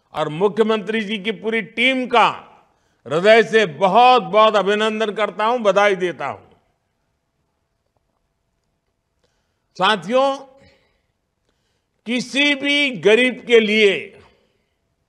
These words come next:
उसका अपना घर उसके उज्जवल भविष्य की गारंटी होता है। लेकिन समय के साथ परिवार बढ़ रहे हैं,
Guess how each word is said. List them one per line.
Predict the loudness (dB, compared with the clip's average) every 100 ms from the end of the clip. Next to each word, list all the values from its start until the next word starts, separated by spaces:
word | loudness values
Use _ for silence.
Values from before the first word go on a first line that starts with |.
| _ _ _ _
उसका | -8 -8 0 2
अपना | 2 0 -4 -4 -4 0 2 2
घर | 0 0 4 8 6 2 -8 -20 _ _ _ _ _ _ _ _ _ _ _ _ _ _ _ _ _ _ _ -6
उसके | -6 -6 0 6 8 8 4
उज्जवल | -4 0 4 4 2
भविष्य | -2 -2 -2 -2 -6
की | -4 -8
गारंटी | -4 0 2 0 -2 -6
होता | -6 -6 -8 -10
है। | -10 -18 _ _ _ _ _ _ _ _ _ _ _ _ _ _ _ _ _ _ _ _
लेकिन | 0 0 2 -2
समय | -4 -4 0 4 2
के | 4 2
साथ | 4 4 4 0 -6 -20 _ _ _ _ _ _ _ _ _ _ _ -6
परिवार | 0 2 4 4
बढ़ | 4 2 4
रहे | 2 4 2
हैं, | 2 0 -2 -6 -18